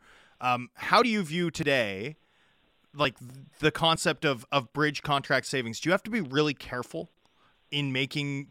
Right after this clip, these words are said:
some of those bridge type bets, particularly if you're not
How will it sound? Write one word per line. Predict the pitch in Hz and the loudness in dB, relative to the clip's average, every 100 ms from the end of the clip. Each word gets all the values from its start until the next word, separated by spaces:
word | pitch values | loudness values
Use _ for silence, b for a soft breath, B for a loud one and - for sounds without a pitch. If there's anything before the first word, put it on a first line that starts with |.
| - | -6
some | - 147 | 0 2
of | |
those | 131 123 | 2 0
bridge | 110 135 139 143 143 - | -2 -2 2 2 0 -6
type | - 151 - | 0 0 0
bets, | - 113 - - - _ _ _ | -4 -4 -4 -6 -6 _ _ _
particularly | 170 - 156 - 147 139 143 | -6 -4 -4 -2 0 2 0
if | - | 0
you're | 135 | -2
not | 127 135 131 | 2 2 2